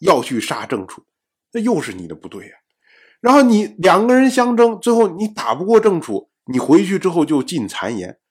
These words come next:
啊，又是你的不对。所以从头到尾都是郑黑的错，可是最后受罚的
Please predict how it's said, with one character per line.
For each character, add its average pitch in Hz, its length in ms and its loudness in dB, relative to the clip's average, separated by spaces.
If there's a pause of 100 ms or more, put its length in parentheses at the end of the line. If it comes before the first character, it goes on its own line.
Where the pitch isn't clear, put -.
(140)
啊， - 140 -14 (100)
又 139 300 -6
是 - 200 -10
你 82 180 -14
的 82 100 -20
不 - 200 -18
对。 - 280 -20 (380)
所 277 180 -2
以 254 100 -2
从 254 400 2
头 247 240 4
到 269 240 0
尾 107 380 0 (140)
都 226 300 -2
是 147 360 -2
郑 110 280 -4
黑 107 220 -8
的 95 80 -6
错， - 360 -14 (380)
可 107 120 -8
是 113 360 -10
最 120 180 -2
后 95 200 -4
受 95 280 -4
罚 85 240 -12
的 - 260 -10